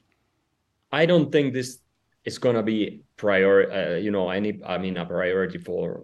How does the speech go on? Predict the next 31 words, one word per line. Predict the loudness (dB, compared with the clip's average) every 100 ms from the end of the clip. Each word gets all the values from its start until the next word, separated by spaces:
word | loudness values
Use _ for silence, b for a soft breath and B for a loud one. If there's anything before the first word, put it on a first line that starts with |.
| -10
for | -2 0
the | 0
Mi-, | -4
Milei | -8 -6 -2 0 -2
administration. | -2 -6 -8 -8 -6 -6 -6
And, | -6 -4
and | -4 -4
even | -2 0 -2
so, | 0 4 6 6 4 -2 -10
he | -6 -2
would | 0 0
have | -2 -2 -2
to | 0 0 -2 B B B B _ 0
gather | 4 4 4
enough | 0 -2
support | -6 0 2 4
in | 0 -2
Congress | -2 -2 0 0 -2 -6 -16 _ _
to | -6 -4 -2
pass | 0 -2 -2
these | -4 -2
laws. | 0 2 0 -4 b b b b
He's | -2 2
not | 2 4
going | 2 2
to |
waste | 4 4 2
his | -2
political | -2 -2 -4 -6
capital | -4 -4 -2 -2 -4 -12 _ _ -4
pushing, | -2 0 -2 -2 -6